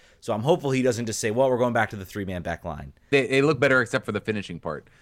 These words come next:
Speaker 1: Yeah.
Speaker 2: Uh, other, other than that, they've, they've looked okay. And that you can't do anything with formations or
Speaker 1: Yeah.
Speaker 2: strategy. That's just doing it. That's
Speaker 1: Yeah.
Speaker 2: just making the thing happen.
Speaker 1: So,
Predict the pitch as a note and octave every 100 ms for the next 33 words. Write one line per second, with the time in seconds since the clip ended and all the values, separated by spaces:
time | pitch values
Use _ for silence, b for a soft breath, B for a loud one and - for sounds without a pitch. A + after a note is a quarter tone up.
0 | b C3 A#2 E2+ G2+ G#2 G2 A2+ A#2+ G#2+
1 | G#2 G2+ F#2 D2 F#2+ F2+ D#2+ F2+ E2 F2+
2 | F2 E2 E2+ G2+ C3 D#3 B2 A2+ B2+ A2
3 | A2 G#2 G2+ - G2+ G2 G#2 - E2 E2+
4 | - - b b b F#2+ F2+ E2 G#2 F#2+
5 | F2 E2+ F2+ - F2+ - - _ _ _
6 | F#2+ F2+ D2+ A#1 _ D#2+ F#2+ D#2+ D2+ E2
7 | E2 D#2 D2 - D#2+ C#2+ - B1 - -
8 | D3+